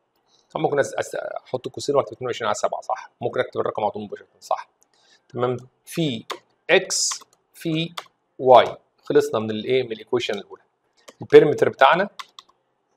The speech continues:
بيساوي اتنين ضرب، طيب، باي، قلت له ماث دوت باي. تمام؟ ضرب، عايز يجيب ال اس كيو ار تي، فاقول له math dot اس كيو ار تي. هفتح قوس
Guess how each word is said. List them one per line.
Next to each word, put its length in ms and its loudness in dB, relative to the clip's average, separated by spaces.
بيساوي 540 2
اتنين 540 0
ضرب، 280 8
طيب، 160 -4
باي، 280 12
قلت 340 -6
له 80 -4
ماث 520 -2
دوت 440 -2
باي. 260 2
تمام؟ 260 -2
ضرب، 280 2
عايز 240 2
يجيب 140 -6
ال 80 -2
اس 180 -6
كيو 180 -6
ار 60 -2
تي، 160 -10
فاقول 220 -4
له 280 -2
math 80 -6
dot 500 0
اس 180 -4
كيو 460 -4
ار 100 6
تي. 280 -10
هفتح 240 -6
قوس 560 -2